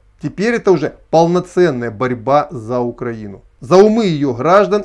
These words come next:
и за то, чтобы на этой территории больше никогда не было вот такого режима, который учит людей не любить свою страну, а ненавидеть других. А ещё на этой территории не должно быть режима, который использует методы терроризма. И здесь я хочу обратить внимание на вчерашний вопиющий случай.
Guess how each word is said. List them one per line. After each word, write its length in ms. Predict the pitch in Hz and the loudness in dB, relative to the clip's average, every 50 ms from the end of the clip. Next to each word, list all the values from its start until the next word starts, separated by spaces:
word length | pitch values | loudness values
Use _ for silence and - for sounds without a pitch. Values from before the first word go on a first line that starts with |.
| - - | -4 -6
и 80 | 185 | -4
за 160 | 165 139 151 143 | -2 -2 -2 0
то, 320 | - - 185 208 202 - | 2 2 4 4 4 0
чтобы 320 | - - - 185 151 165 | -2 2 2 2 2 2
на 120 | 156 156 180 | 0 0 2
этой 320 | 185 180 160 - - 123 | 2 0 0 -2 -4 -8
территории 520 | 123 - 131 127 123 - 165 180 175 156 131 | -8 -8 -10 -8 -6 -2 2 2 2 2 0
больше 440 | 120 117 127 165 185 175 - 160 | -2 0 2 2 2 2 2 -2
никогда 720 | 156 170 190 190 - 196 180 165 151 147 175 160 127 98 - | -2 -2 -2 0 2 2 2 2 0 0 2 2 2 2 -2
не 200 | 127 135 143 147 | -6 -6 -4 -4
было 240 | 131 113 151 147 107 | -4 -6 -6 -8 -8
вот 260 | 101 117 135 135 _ | -6 -8 -10 -8 _
такого 380 | - 151 - - 156 135 120 117 | -8 -8 -6 -4 -4 -4 -4 -4
режима, 520 | 120 123 120 110 143 185 190 170 123 - - _ _ | -6 -6 -6 -4 -2 -2 -2 -2 -2 -4 -6 _ _
который 320 | - - 180 180 247 226 208 - | -2 -2 2 2 2 2 2 2
учит 300 | 240 233 - 202 - 180 | 2 0 0 -2 -6 -4
людей 320 | 175 190 156 160 190 180 | -6 -4 -2 0 0 0
не 140 | 147 160 165 | 0 0 0
любить 400 | 160 175 170 147 233 247 247 - | 0 -2 -2 0 0 0 0 0
свою 300 | - 156 165 160 160 151 | -4 -4 -4 -2 -4 -4
страну, 440 | - - 156 151 147 131 113 - - _ _ | -4 -4 -4 -4 -4 -4 -6 -8 -12 _ _
а 100 | - 147 | -4 -2
ненавидеть 640 | 151 151 147 139 135 135 127 123 143 131 127 143 120 | -2 -2 -2 -2 -4 -6 -6 -8 -8 -8 -10 -10 -10
других. 400 | 113 123 131 120 107 107 98 _ _ _ _ _ - | -10 -10 -10 -12 -12 -14 -18 _ _ _ _ _ 0
А 100 | 156 180 | 2 2
ещё 240 | 190 185 - 269 | 4 4 2 2
на 60 | 254 226 | 2 2
этой 160 | - 202 - | 0 0 0
территории 420 | - 185 190 185 - 202 185 170 | 0 0 0 0 2 2 2 2
не 80 | 160 165 | 2 4
должно 300 | 185 196 185 175 202 175 | 4 4 4 4 2 2
быть 160 | 143 143 143 | 0 0 -2
режима, 400 | 151 151 143 127 185 202 175 135 | -2 -2 -2 -2 -4 -4 -4 -4
который 300 | - 143 - 147 139 139 | -4 -6 -6 -4 -6 -6
использует 420 | 131 - - 165 175 147 147 - | -6 -6 -6 -6 -6 -6 -8 -12
методы 380 | - 135 143 147 - 147 127 123 | -10 -8 -8 -8 -8 -10 -12 -10
терроризма. 520 | - 139 135 139 139 139 120 104 107 104 - - | -10 -8 -8 -8 -8 -8 -10 -12 -14 -16 -12 -8
И 100 | 165 151 | -6 -6
здесь 320 | 151 139 135 208 233 - | -6 -6 -4 -4 -4 -2
я 60 | - 185 | -2 0
хочу 240 | 196 190 190 202 | 0 0 2 2
обратить 420 | 170 151 180 185 185 190 196 - - | 2 4 4 2 2 0 -4 -6 -4
внимание 440 | 156 156 156 160 180 190 175 151 135 | -4 -2 -2 0 0 0 0 0 -4
на 100 | 143 143 | -6 -6
вчерашний 480 | - - 180 165 180 180 180 - 147 | -6 -4 -2 0 0 -2 -2 -4 -6
вопиющий 640 | 127 113 143 143 - 151 147 156 160 151 - - 156 | -4 -4 -6 -6 -6 -8 -8 -8 -8 -10 -10 -12 -14
случай. 480 | 143 - - 160 156 139 - 113 - - | -14 -12 -10 -10 -8 -10 -10 -14 -16 -16